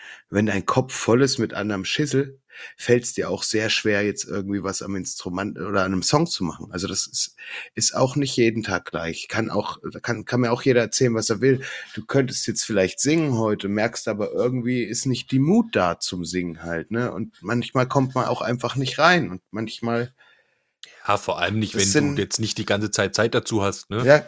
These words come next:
Speaker 1: genau. Und
Speaker 2: Es,
Speaker 1: dann
Speaker 2: man,
Speaker 1: krieg
Speaker 2: man hat ein paar Me-, Momente am Tag, da könntest du jetzt grad irgendwas geil machen, aber da
Speaker 1: Das
Speaker 2: kannst
Speaker 1: ist
Speaker 2: du halt
Speaker 1: das
Speaker 2: grad nicht, weil du
Speaker 1: Schlimmste.
Speaker 2: halt grad arbeitest. Aber
Speaker 1: Genau,
Speaker 2: das hat man
Speaker 1: das
Speaker 2: schon mal
Speaker 1: ist
Speaker 2: das
Speaker 1: das
Speaker 2: Thema.
Speaker 1: Allerschlimmste.
Speaker 2: Ich wollte noch mal kurz rein an der Stelle, wo der, äh, Ramonski eben sagte,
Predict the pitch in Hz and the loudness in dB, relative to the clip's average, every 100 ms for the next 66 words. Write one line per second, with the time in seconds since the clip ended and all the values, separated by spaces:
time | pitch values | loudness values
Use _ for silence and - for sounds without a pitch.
0 | - 151 165 139 139 117 120 120 123 123 | -4 2 4 4 4 2 2 2 2 4
1 | 123 113 156 - 135 131 123 131 131 135 | 4 2 0 -2 -4 -2 2 2 4 2
2 | 135 127 131 135 143 110 - 113 - 113 | 4 4 4 4 2 2 4 2 2 0
3 | 113 117 117 113 - 113 113 107 113 113 | 2 0 0 -2 0 0 2 0 0 -2
4 | 110 - 104 98 107 123 127 110 110 104 | -2 0 0 4 2 2 0 2 2 2
5 | - 104 - 117 - 104 - 107 117 165 | 0 2 4 4 4 4 6 4 6 6
6 | 160 101 107 - 101 90 90 87 - 113 | 6 6 4 2 0 2 2 0 2 2
7 | 160 131 98 104 - 123 110 110 101 101 | 4 4 2 -2 2 4 4 4 2 2
8 | 104 98 90 - 87 - - - 131 147 | 0 0 -2 -4 -8 -8 -4 4 4 6
9 | 143 127 127 - 127 127 117 - 127 123 | 2 2 0 2 2 4 2 2 2 4
10 | 127 117 104 - 107 92 95 156 - - | 4 4 2 0 0 0 0 0 0 -2
11 | 123 117 117 113 117 - 110 | 0 0 0 2 2 2 -2